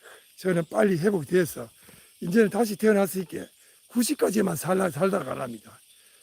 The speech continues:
구십까지 전라도, 광주 잘 지켜서 이 아름다운 전라도, 광주를 후손들한테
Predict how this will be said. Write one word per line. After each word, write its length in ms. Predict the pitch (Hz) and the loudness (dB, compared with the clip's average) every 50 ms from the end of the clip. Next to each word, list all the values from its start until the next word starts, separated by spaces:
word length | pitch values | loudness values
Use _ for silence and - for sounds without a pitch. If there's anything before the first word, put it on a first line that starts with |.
| _ _ _ | _ _ _
구십까지 640 | - 190 180 190 220 - 202 180 139 156 160 - - | -8 -8 -6 -6 -4 -4 -4 -4 -4 -6 -8 -10 -10
전라도, 440 | - 151 160 175 185 196 185 170 139 | -10 -4 0 2 2 2 2 0 -2
광주 340 | - 139 160 165 156 175 | -4 -6 -6 -6 -6 -6
잘 580 | 160 - 123 113 101 104 104 - - - - - | -8 -8 -10 -10 -8 -8 -8 -8 -6 -8 -8 -8
지켜서 460 | 135 160 - - 160 - - 175 165 - _ _ - - - _ _ | -10 -10 -8 -8 -8 -6 -8 -12 -12 -14 _ _ -20 -20 -20 _ _
이 200 | - 180 202 185 - | -8 -6 -6 -6 -6
아름다운 500 | - 156 156 180 185 190 196 202 196 175 | -6 -2 0 2 2 4 4 4 4 2
전라도, 380 | 143 - 151 160 180 190 180 180 | -2 -4 -4 -2 0 0 0 -2
광주를 560 | 147 156 160 170 151 170 175 180 208 214 190 - _ _ _ _ _ _ _ _ _ - | -4 -6 -6 -6 -6 -4 -2 0 0 0 -2 -4 _ _ _ _ _ _ _ _ _ -6
후손들한테 840 | - 220 196 170 214 226 190 196 175 180 175 160 151 175 175 175 | -4 -2 0 2 4 4 4 4 4 2 2 2 0 0 0 0